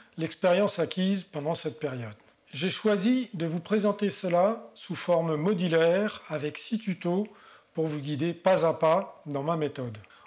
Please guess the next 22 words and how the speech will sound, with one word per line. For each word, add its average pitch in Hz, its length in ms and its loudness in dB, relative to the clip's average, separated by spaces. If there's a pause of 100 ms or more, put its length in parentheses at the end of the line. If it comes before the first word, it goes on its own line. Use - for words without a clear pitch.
(240)
Aussi, 185 360 -2
il 160 80 -4
faut - 140 -6
bien 151 160 0
l'avouer, 151 400 0
pour 160 180 -6
que - 100 -10
les 151 80 -2
tutos 165 300 -6
ne 160 80 0
soient 139 240 -4
pas 147 100 0
trop 139 200 -6
longs 160 260 -2 (140)
et 127 40 -10
que - 60 -14
ça - 160 -8
soit 147 160 -4
un 139 140 -4
peu 131 160 -6
moins 147 260 -2
rébarbatif. 135 800 -6